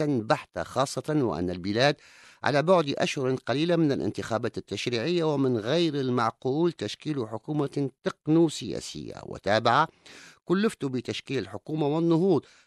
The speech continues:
بالحالة الاقتصادية، وسأعمل على ترميم علاقات لبنان مع الدول العربية وإعادة البلد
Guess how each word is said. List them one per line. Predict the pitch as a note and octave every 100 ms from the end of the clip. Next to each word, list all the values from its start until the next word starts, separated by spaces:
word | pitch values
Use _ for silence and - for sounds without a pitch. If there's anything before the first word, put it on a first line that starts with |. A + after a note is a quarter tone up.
| _
بالحالة | F#2+ D#2 D#3 E3
الاقتصادية، | D3+ - G#2 G#2 D2 B1 G1+
وسأعمل | G1+ D#2 - - C#3 A#2 F2 - - -
على | F2+ G#2
ترميم | - A2+ G2+ C#3+ B2
علاقات | F#2+ G2+ G2+ - C#3+ C3+
لبنان | B2 A2+ A#2 B2 D#3
مع | C3+ G2+
الدول | E2 G#2+ C#3+
العربية | A2+ A2+ B2+ A#2 D#3+ D#3+ - _ _ -
وإعادة | C3 - G#2+ A#2 D3+ C3 -
البلد | A#2 G#2+ F#2 B2+ C3+